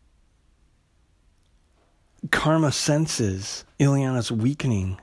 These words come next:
and Illyana lets out this scream of no and despair, and just as Sunspot disappears in a blink, Illyana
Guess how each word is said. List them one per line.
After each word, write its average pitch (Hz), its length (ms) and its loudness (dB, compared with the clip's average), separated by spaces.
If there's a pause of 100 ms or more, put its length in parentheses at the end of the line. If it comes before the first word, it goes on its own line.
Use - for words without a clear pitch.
(220)
and 127 240 0 (420)
Illyana 156 460 2
lets 135 220 -2
out 135 180 -2
this - 300 -2 (480)
scream 160 480 2
of 123 120 0
no 139 400 0
and 135 80 2
despair, 131 560 -2 (580)
and 143 280 2 (200)
just 160 400 2
as 131 240 4 (160)
Sunspot 147 720 0 (520)
disappears 139 800 2 (220)
in 139 80 6
a 120 60 4
blink, 113 540 -4 (1400)
Illyana 147 720 2